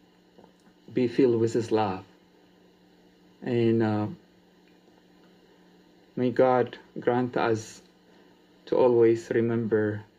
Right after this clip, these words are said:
his passion, to, to love his cross. And may God remember also those who,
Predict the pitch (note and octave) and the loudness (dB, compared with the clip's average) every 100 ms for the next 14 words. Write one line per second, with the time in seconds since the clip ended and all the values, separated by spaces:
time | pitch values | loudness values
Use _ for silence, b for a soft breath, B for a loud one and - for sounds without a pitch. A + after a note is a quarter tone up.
0 | - A#2 - A2+ A2 A2+ - A2+ C3+ C3+ | -12 -10 -6 -6 -4 -4 -2 0 -2 -10
1 | - - - A#2 A2+ A2 A#2 - - G#2 | -14 -14 -4 0 0 0 -6 -8 -4 -2
2 | C3 C3 - - _ _ b b b _ | -2 -8 -20 -20 _ _ b b b _
3 | - B2 A#2 A#2+ A#2+ A2+ B2 B2 A#2+ - | -8 -2 0 0 2 4 4 2 0 -8
4 | _ _ _ _ - B2 C3 C#3+ C3+ C3+ | _ _ _ _ -4 -2 2 2 4 4
5 | - D#3 E3 - A#2 G#2 G2+ - - G#2+ | 4 2 2 0 2 2 -2 -14 -10 -2
6 | B2+ B2 - B2+ A#2+ A#2 | 0 -2 -4 0 0 0